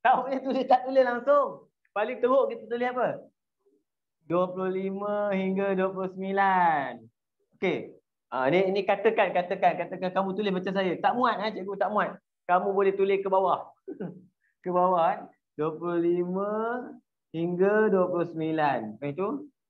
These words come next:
tiga puluh hingga tiga puluh empat. Kemudian tiga puluh lima hingga tiga puluh sembilan. Okey. Tapi yang terbaik pakailah titik tengah, kan. Okey. Tiga lima, tiga puluh sembilan, kemudian apa? Empat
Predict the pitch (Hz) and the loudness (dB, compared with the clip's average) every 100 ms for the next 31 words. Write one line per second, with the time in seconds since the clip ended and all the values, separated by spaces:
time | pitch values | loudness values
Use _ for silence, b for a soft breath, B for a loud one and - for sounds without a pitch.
0 | _ _ 160 160 175 170 180 185 202 214 | _ _ -4 0 -2 0 0 2 4 4
1 | 208 208 185 175 175 180 185 185 165 143 | 2 2 0 -2 -2 0 0 -2 -6 -2
2 | 151 151 143 143 143 160 190 208 - _ | -2 0 0 0 0 2 4 2 -4 _
3 | _ _ _ _ _ _ - 143 151 170 | _ _ _ _ _ _ -6 -2 0 0
4 | 175 170 151 151 160 160 160 165 165 180 | -2 -4 -4 -4 -2 -2 0 0 0 2
5 | 180 175 165 156 160 160 156 143 147 147 | 0 0 0 0 0 0 -2 -2 0 0
6 | 143 143 143 151 185 226 254 - - 196 | -2 -2 0 4 4 2 -4 -12 -4 -4
7 | - - _ _ 143 147 202 185 175 202 | -4 -10 _ _ 2 4 4 4 6 6
8 | 214 160 175 160 151 156 156 214 - - | 6 2 2 4 4 0 4 4 4 -4
9 | - _ _ _ 117 139 135 143 214 - | -14 _ _ _ -2 2 4 2 0 -6
10 | - _ 131 185 - _ _ _ _ 131 | -16 _ -10 -10 -14 _ _ _ _ -8
11 | 143 147 160 160 160 151 143 151 147 151 | -4 2 6 6 6 2 0 0 4 4
12 | 151 151 151 151 160 180 175 160 165 196 | 4 2 -2 2 6 6 6 -4 -2 -2
13 | 247 151 110 - 156 | -2 -4 -4 4 4